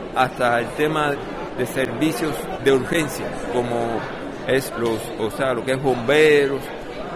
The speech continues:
todo lo que tiene que ver con casos de emergencia que sufra un país, con catástrofe, que Rusia tiene mucho desarrollo en esa actividad. Entonces, con M H S, lo que se le, hay muy buena relación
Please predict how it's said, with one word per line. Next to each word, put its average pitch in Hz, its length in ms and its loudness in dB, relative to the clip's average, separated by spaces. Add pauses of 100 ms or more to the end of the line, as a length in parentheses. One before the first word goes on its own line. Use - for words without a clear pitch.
(120)
todo 147 120 2
lo 139 60 0
que 143 80 -2
tiene 151 220 -4
que 139 140 -2
ver 151 220 0
con 143 240 -2
casos 151 420 0 (500)
de 127 80 2
emergencia 127 600 0
que 117 160 -2
sufra 139 280 -4
un 127 120 -4
país, 117 360 0 (460)
con 113 120 0
catástrofe, - 680 0 (380)
que 117 100 2
Rusia 135 340 -2
tiene 143 220 -2
mucho 143 360 -4
desarrollo 123 680 0
en 110 140 -4
esa 117 200 -4
actividad. 101 520 -4 (500)
Entonces, 110 600 -6
con 113 180 -2 (120)
M 127 160 -4
H 127 260 -2
S, - 180 -8 (160)
lo 101 100 -4
que 101 100 -4
se 104 180 -4
le, 98 280 -4 (460)
hay 120 100 0
muy 123 160 -2
buena 127 320 -2
relación 101 480 -4